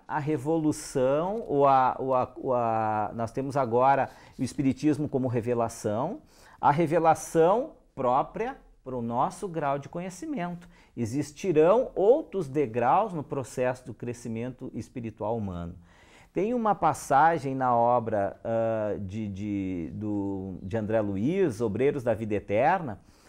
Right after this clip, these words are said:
que nos dá esta grande dimensão do processo evolutivo, um espírito, eh, depois de ter se manifestado,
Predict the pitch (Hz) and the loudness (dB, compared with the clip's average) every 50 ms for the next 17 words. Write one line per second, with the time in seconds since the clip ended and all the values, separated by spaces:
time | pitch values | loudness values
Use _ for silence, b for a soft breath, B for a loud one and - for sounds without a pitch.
0 | b b _ 160 170 185 185 175 127 113 110 151 160 180 190 180 185 185 185 - | b b _ -2 0 2 2 0 0 2 4 6 6 6 6 6 4 2 0 -2
1 | - 185 165 131 127 131 127 127 131 156 190 208 226 240 254 254 277 285 269 254 | -2 -2 -2 -2 -6 -10 -10 -4 0 4 8 8 10 10 10 8 6 4 2 0
2 | 214 226 214 165 143 190 202 196 190 185 175 170 - - - 165 165 190 196 202 | -2 -2 -4 -4 -4 -4 -4 -2 -2 -4 -4 -6 -8 -4 -2 -2 0 0 -2 -4
3 | 175 170 185 175 - 180 165 156 - 175 165 143 175 175 185 170 - - - 156 | -4 -6 -6 -6 -4 -4 -4 -4 -4 -6 -4 -4 -4 -4 -4 -4 -6 -6 -4 0
4 | 151 151 127 107 101 - b b b b b b b b b 139 156 170 175 170 | 0 0 0 -2 -8 -12 b b b b b b b b b -4 -2 -2 -2 -2
5 | - - - - - 170 180 185 185 151 156 151 - - 143 135 117 104 - b | -4 -8 -14 -10 -6 -4 -2 0 2 2 2 2 2 0 -2 -2 -2 -2 -4 b
6 | b b b b - 117 123 127 123 113 127 127 156 151 151 - 147 156 160 160 | b b b b -2 0 2 2 2 2 2 2 0 0 2 2 4 6 6 6
7 | 151 123 131 113 - 135 123 - - 131 127 123 127 120 - 131 123 117 - - | 4 2 -2 -2 -2 -2 -2 -2 -2 -2 -2 -2 -2 -2 -2 -4 -4 -4 -6 -4
8 | - 120 117 131 147 170 190 220 226 240 240 | 0 2 4 6 6 4 4 2 -2 -8 -12